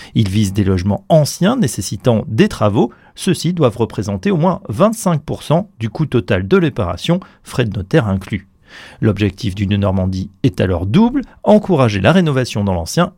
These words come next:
et mettre sur le marché des logements abordables. Mais apparemment, la prévision initiale sous-évaluait la durée de montée en charge du dispositif et la complexité du montage de ces opérations.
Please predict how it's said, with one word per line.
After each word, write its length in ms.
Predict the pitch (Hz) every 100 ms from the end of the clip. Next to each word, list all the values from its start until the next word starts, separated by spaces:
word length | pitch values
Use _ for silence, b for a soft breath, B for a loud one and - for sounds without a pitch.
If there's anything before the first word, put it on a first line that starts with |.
| -
et 80 |
mettre 300 | 202 135 -
sur 180 | - 117
le 60 | 101
marché 420 | 90 - 180 -
des 120 | 131 117
logements 440 | 92 87 127 - -
abordables. 600 | 139 113 92 85 82 87 _ B B B 139
Mais 120 | 220
apparemment, 420 | 190 151 156 240
la 120 | 196
prévision 440 | - 196 143 131 151
initiale 380 | 117 - 208
sous-évaluait 720 | 180 - 277 185 143 123 170
la 120 | 151 95
durée 380 | 117 214 165
de 100 | 139
montée 300 | 104 139 147
en 80 | 123
charge 240 | 101 110 92
du 100 | 185
dispositif 720 | 170 - 113 95 - 165 - b b b -
et 100 | 208
la 120 | 95
complexité 840 | - 262 214 170 - 120 156 185 -
du 100 | 110
montage 400 | 131 107 95 170
de 80 | 110
ces 260 | - 98 110
opérations. 600 | 170 156 110 - -